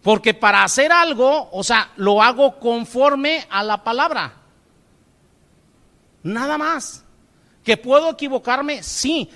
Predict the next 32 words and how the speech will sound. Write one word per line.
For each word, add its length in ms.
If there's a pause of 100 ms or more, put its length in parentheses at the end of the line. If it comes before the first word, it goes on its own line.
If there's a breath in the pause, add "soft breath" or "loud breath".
(140 loud breath)
pero 200
entonces 540
que 140
sea 240
la 260
palabra 480
la 140
que 100
me 160
muestre, 460
"Sabes 320
que 80
estás 240
equivocado 480
en 80
esto". 240 (160 loud breath)
Y 160
si 180
no 140
estoy 240
haciendo 380
las 160
cosas 280
de 80
manera 380
correcta, 520 (160 loud breath)
estoy 560 (140)
obligado 1500 (600)
a 280 (180)
acomodarlas. 840 (3500)
¿Por 200
qué? 320